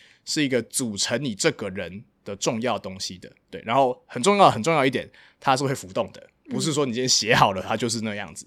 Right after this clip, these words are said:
Speaker 1: 对。好，然后呢，第三个，第三个，我们P A R A嘛，第三个英文字母 R，resource，就是你的资源。资源这个东西呢，我觉得，啊，刚刚说它是一个根据可执行性去排列的东西，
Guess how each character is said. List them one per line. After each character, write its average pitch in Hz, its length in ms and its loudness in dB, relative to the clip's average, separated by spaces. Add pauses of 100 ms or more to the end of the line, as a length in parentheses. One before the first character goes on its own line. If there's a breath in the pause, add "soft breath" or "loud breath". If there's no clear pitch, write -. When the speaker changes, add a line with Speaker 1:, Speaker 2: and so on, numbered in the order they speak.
(220)
Speaker 1:
对。 - 140 -18 (240)
好， - 280 -2 (340 soft breath)
然 135 120 6
后 226 80 8
呢， 220 240 2
第 220 140 0
三 185 240 4
个， 113 260 2
第 160 140 -4
三 156 160 2
个， 117 100 0
我 104 60 -2
们 110 80 -6
P 165 340 -2
A 151 200 2
R 127 240 -2
A 123 200 0
嘛， 104 160 -8
第 175 140 -2
三 151 260 2
个 107 360 -2
英 135 100 -8
文 110 100 -2
字 110 140 -6
母 95 140 -10
R，resource， 120 920 -2 (220)
就 101 80 -14
是 104 120 -14
你 95 120 -14
的 87 60 -18
资 170 240 -2
源。 107 260 2 (380 soft breath)
资 262 300 2
源 143 180 8
这 180 100 2
个 165 80 4
东 151 140 2
西 151 180 -2
呢， 139 200 0
我 104 160 -4
觉 117 160 -4
得， 113 140 2
啊， 104 180 -4
刚 165 120 4
刚 185 80 4
说 196 140 4
它 175 100 6
是 165 160 2
一 135 60 2
个 120 80 0
根 147 260 -2
据 127 360 -2
可 110 280 -2
执 131 220 -2
行 127 220 -2
性 120 240 0 (420)
去 110 560 -2
排 - 160 -8
列 127 120 0
的 104 60 -2
东 92 140 -10
西， - 240 -12